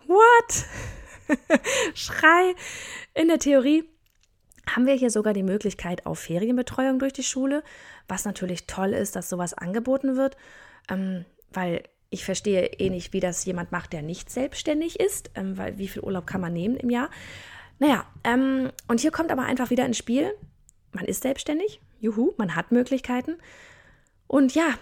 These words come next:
jeder tickt anders und jeder, wie gesagt, ne, hat, ist in den verschiedenen Situationen und ich habe mich tatsächlich jetzt erstmal bewusst gegen diese Betreuung entschieden. Wenn sie schon ganztags in der Schule ist, soll sie die Ferien haben und voll genießen. Waren die früher nicht toll?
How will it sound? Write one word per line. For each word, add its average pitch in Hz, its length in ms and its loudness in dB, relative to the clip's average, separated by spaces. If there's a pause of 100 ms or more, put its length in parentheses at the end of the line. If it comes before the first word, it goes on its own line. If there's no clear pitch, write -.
jeder 320 440 2
tickt - 200 0
anders 254 380 0
und 233 180 -2
jeder, 226 320 2 (100)
wie 220 100 -6
gesagt, 208 280 -4
ne, 202 200 -2
hat, - 320 -8 (320)
ist - 120 -8
in 214 80 0
den 208 140 0
verschiedenen 214 360 -2
Situationen 202 580 -4
und 170 180 -6 (400)
ich - 160 -4
habe 285 160 -2
mich 285 100 2
tatsächlich 233 400 -2
jetzt 226 160 -2
erstmal 214 440 -2 (200)
bewusst 214 460 -2
gegen 247 400 0 (160)
diese 180 160 -4
Betreuung 175 420 -2
entschieden. 175 520 -4 (540)
Wenn 269 140 0
sie 392 80 0
schon 302 160 0
ganztags 254 360 0
in 202 40 0
der 185 60 0
Schule 254 280 0
ist, - 300 -4 (120)
soll 196 180 -6
sie 196 80 -4
die 190 100 -4
Ferien 180 400 -4
haben 170 180 -4
und 170 100 -6
voll 170 160 -6
genießen. 165 360 -4 (720)
Waren 220 160 -6
die 285 100 -4
früher 311 260 -2
nicht 277 200 -2
toll? 269 320 -2